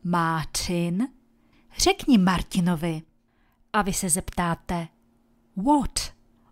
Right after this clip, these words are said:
What should I tell him? Co bych mu měl říct? Takže si zapamatujte. Say, říci, říci něco,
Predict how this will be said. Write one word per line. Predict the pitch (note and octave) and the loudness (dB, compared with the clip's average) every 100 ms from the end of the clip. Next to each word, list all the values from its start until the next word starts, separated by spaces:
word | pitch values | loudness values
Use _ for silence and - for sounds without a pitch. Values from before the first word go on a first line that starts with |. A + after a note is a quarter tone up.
| _ | _
What | G#3+ D#4+ F#4 | 2 2 2
should | - - F3+ | -2 -2 -2
I | F3 F3+ | -2 -4
tell | - - F#3+ | -8 -6 -4
him? | D3 E3+ F3+ E3+ E3+ _ _ _ _ _ _ _ - | -2 -2 0 -2 -6 _ _ _ _ _ _ _ -4
Co | D#4 | -2
bych | F4 E4 | -2 0
mu | A#3 | 0
měl | G3 F#3+ F3+ | 0 0 0
říct? | - F3 E3 - - - _ _ _ _ _ _ _ _ _ _ _ | -2 -4 -8 -6 -8 -8 _ _ _ _ _ _ _ _ _ _ _
Takže | - G3 F3+ | -8 -6 -4
si | E3 G3 | -2 -2
zapamatujte. | F#3 E3+ F3+ F3+ - F#3 D#3+ - D#3+ - _ _ | -2 -4 -4 -4 -6 -12 -12 -14 -16 -18 _ _
Say, | - - F#3+ F3+ E3+ E3+ D4+ - _ _ | -2 -2 0 -4 -4 -6 -8 -12 _ _
říci, | - - F#3 - - G3 E3+ D#3+ C4+ _ _ _ - | -2 0 0 0 0 0 -4 -8 -14 _ _ _ -6
říci | G3 G3+ - | -4 -2 -4
něco, | E3+ D#3+ E3+ - - F#3 E3 D#3+ D#3+ | -4 -6 -8 -4 -4 -2 -4 -4 -8